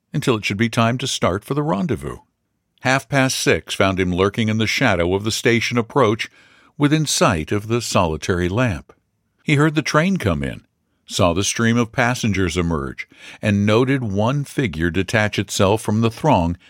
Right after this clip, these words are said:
and turn into the Thorpe Road. It was Pratt, as the lamplight showed him. Pratt striding forward to the meeting place with an air of jaunty satisfaction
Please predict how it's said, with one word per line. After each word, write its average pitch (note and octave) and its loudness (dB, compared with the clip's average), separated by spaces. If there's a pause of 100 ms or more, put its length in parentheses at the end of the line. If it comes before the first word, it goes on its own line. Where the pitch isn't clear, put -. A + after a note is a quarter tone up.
(140)
and E2 -4
turn E2 0
into F#2 2
the B2 2
Thorpe F2+ 0
Road. D#2+ 0 (440)
It - -4
was D3 0
Pratt, A2+ -4 (300)
as D#2+ -2
the E2 2
lamplight D2 -4
showed E2+ 0
him. B1+ -10 (540)
Pratt G#2 0
striding A2+ 0
forward C3+ 0
to C3+ 0
the C3+ 0
meeting G2 2
place F2 0 (220)
with G2+ 2
an E2 2
air G2 2
of D2+ -4
jaunty F#2 -2
satisfaction G2+ 0